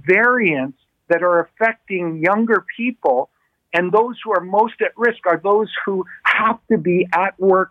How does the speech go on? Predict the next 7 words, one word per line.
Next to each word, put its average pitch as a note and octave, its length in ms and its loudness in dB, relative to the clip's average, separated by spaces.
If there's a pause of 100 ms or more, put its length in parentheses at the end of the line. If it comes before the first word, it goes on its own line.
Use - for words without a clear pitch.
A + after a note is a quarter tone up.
in G#3 280 0
person G3 680 -2
every F3+ 380 0
day F#3+ 500 0 (320)
in G3+ 220 0
crowded F#3+ 520 -2 (140)
settings. D#3+ 480 0